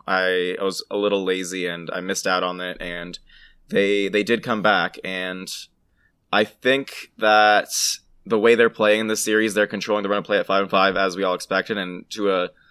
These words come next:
large degree, and we saw that especially in game three, where they outshot the Rangers, like, I don't know, what was it, like, fifty-two to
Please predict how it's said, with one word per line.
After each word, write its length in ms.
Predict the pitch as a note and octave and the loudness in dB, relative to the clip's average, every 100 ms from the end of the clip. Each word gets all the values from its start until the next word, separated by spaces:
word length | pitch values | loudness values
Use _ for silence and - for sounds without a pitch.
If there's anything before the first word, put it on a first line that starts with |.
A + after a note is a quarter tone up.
| _ _ | _ _
large 300 | F#2+ G#2 G#2+ | 2 2 4
degree, 300 | A2 F2+ G2+ | -2 -2 0
and 80 | A#2 | 2
we 80 | G#2+ | 0
saw 260 | - G#2 G#2+ | 0 2 4
that 260 | G#2+ G2 - | 4 2 -2
especially 640 | - - A2+ - G#2+ F#2+ | -6 0 0 2 -2 -2
in 100 | F#2 | -4
game 240 | F#2+ F#2 | -4 -6
three, 300 | F#2 F#2+ A2 | -6 -2 0
where 180 | G#2 F#2+ | 0 0
they 220 | F2+ F2+ | 0 -2
outshot 640 | - F#2+ F2+ - G2 F#2 F2 _ | 0 -2 0 0 2 2 0 _
the 100 | G#2 | -2
Rangers, 460 | F#2+ F#2+ F#2 F#2+ F2+ | -2 -2 -4 -4 -2
like, 220 | F2+ - | -4 -2
I 100 | F#2+ | -4
don't 80 | F2+ | -2
know, 80 | E2+ | -4
what 160 | F2 | -6
was 100 | E2 | -6
it, 20 | |
like, 140 | D#2+ E2+ | -12 -10
fifty-two 500 | - F#2+ F2 G2+ F#2 | -10 -8 -10 -8 -6
to 140 | E2 | -6